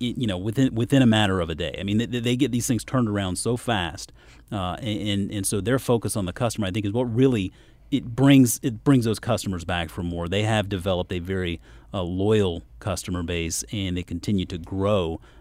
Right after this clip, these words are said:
that customer base over time. Uh, earnings just came out for, for Proto Labs. They continue to grow their top line very nicely. Uh, you see this trend from revenue, revenue from existing customers. In two thousand and ten, it was seventy-seven percent. In two thousand and twelve, it was eighty-four percent. That just continues to grow.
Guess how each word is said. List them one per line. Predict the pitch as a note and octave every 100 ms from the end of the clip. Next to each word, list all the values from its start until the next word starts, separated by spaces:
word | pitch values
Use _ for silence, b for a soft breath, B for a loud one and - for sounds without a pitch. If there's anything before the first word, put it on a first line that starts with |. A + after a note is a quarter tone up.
| b
that | G2 F#2
customer | G#2 F#2 - F2
base | F2 E2+ -
over | E2
time. | D#2 G#2+ F#2 E2 D#2+ - b b b -
Uh, | - F2+ F2 F2 - B2
earnings | C3+ D3
just | C#3 -
came | C3+ B2
out | A2
for, | A2 G2+
for | - G#2
Proto | - G#2 G2
Labs. | F#2+ G2 F#2
They | F#2+
continue | F2+ F2+ A2 G2+
to |
grow | F#2 F#2+
their | F2+
top | - F#2 F2
line | F2 F2
very | F2 E2+
nicely. | F2 F2 E2 F2 E2+ - b b b -
Uh, | A2 F2 E2+
you | E2+ F2
see | - A#2+
this | G#2+ G2 -
trend | - - D3 D3
from | B2 G#2+
revenue, | A2 A#2 A#2+ A#2
revenue | G#2 A#2+ C3
from | A2+ G#2+
existing | G2 - G2+ G2 F#2
customers. | F#2 - F#2 F2+
In | F#2
two | G#2
thousand | G2+ F#2 F2
and | F2
ten, | - F2+
it |
was | -
seventy-seven | G2+ F#2 F#2 F#2+ F2+
percent. | - - G2+ F#2 - B B B
In | - F2+
two | - A2+
thousand | F#2 F2 F2
and |
twelve, | G#2+ F2+
it | F2+
was | -
eighty-four | G2 F#2 - F2+
percent. | F#2 - F#2
That | E2
just | G2 -
continues | F2+ G2+ F#2 F2
to | E2+
grow. | F2+ F2+ E2+